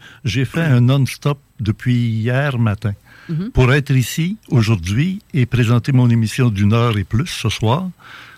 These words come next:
Speaker 1: sur, euh, Ésotérisme expérimental, le vidéo rendiat du samedi soir.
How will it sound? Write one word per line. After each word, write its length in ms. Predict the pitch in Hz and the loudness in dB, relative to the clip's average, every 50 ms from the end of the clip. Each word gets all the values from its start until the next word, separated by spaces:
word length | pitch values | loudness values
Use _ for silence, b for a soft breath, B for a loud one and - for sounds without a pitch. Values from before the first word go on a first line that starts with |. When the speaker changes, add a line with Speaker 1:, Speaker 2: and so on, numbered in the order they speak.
| B B | B B
Speaker 1:
sur, 340 | - - - 117 107 98 101 | -8 -2 0 0 0 0 0
euh, 380 | 98 95 95 95 104 107 - 135 | -2 -2 -2 -2 -4 -4 -2 0
Ésotérisme 600 | 131 120 101 120 113 - 117 113 127 - 113 104 | 2 2 2 2 0 2 0 0 0 0 0 -2
expérimental, 680 | - - - 117 110 107 104 101 95 - 123 120 117 | -2 -2 -2 -2 0 2 2 2 0 2 2 2 2
le 120 | 113 107 101 | 4 2 2
vidéo 500 | 98 107 127 117 127 127 127 127 131 123 | 2 2 2 4 4 4 4 4 4 4
rendiat 400 | 117 117 117 92 101 101 113 113 | 2 2 2 0 0 -2 -2 -2
du 180 | 98 92 107 | -4 -6 -8
samedi 400 | 113 - - 113 110 113 98 98 | -8 -6 -4 -2 -2 -2 -2 -4
soir. 440 | - - 110 104 110 117 117 123 | -6 -4 -2 -2 -2 -2 -2 -4